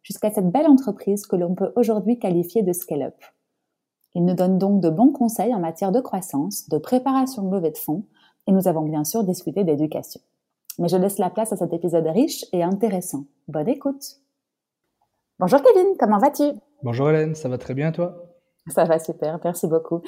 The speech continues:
Speaker 1: Écoute, je suis super contente de te revoir, de te recevoir aujourd'hui et, euh,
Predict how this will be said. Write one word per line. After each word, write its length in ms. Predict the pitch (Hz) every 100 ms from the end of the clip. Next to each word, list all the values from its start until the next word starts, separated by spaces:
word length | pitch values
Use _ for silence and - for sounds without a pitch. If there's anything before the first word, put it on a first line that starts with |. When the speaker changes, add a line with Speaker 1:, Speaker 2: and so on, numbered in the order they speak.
| - - 349 220
Speaker 1:
Écoute, 180 | 202 320
je 60 | -
suis 100 | 226
super 320 | 233 285 -
contente 300 | 254 262 254
de 60 | 214
te 100 | -
revoir, 320 | 190 202 180
de 80 | 180
te 140 | 202
recevoir 480 | 196 190 196 202 190
aujourd'hui 540 | 175 170 170 214 262 269
et, 160 |
euh, 60 | 180